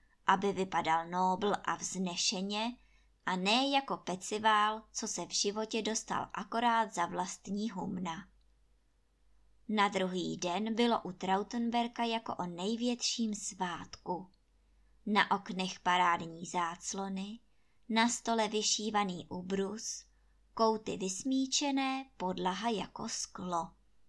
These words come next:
V kuchyni jídla pro tucet strávníků a ve sklepě pití pro regiment.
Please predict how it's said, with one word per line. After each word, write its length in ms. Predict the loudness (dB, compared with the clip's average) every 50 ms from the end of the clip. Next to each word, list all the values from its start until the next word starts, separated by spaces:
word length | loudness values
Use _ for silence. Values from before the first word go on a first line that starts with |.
| -20 _ _ _ _ _ _ _
V 100 | -20 -20
kuchyni 600 | -6 _ 0 0 2 2 0 2 2 2 0 0
jídla 460 | -2 -2 0 0 2 2 4 4 2
pro 260 | 2 2 -2 -4 -4 -4
tucet 500 | -2 -2 -2 -2 -2 -2 -6 -6 -6 -6
strávníků 1120 | -10 -8 -4 -2 0 2 2 0 0 -2 -2 -2 -2 -4 -6 -6 -6 -4 -4 -4 -4 -6 -8 -12 -20 -20 -20 _ _ _ _ -6
a 100 | -6 -2
ve 200 | 0 2 2 2
sklepě 520 | 0 -2 0 0 0 0 0 -4 -6 -6
pití 500 | -4 -4 -4 -4 -2 -4 -4 -2 -2 -2
pro 360 | -2 -2 -4 -2 0 0 0
regiment. 800 | 0 -2 -4 -6 -6 -8 -8 -8 -8 -8 -8 -8 -10 -10 -12 -16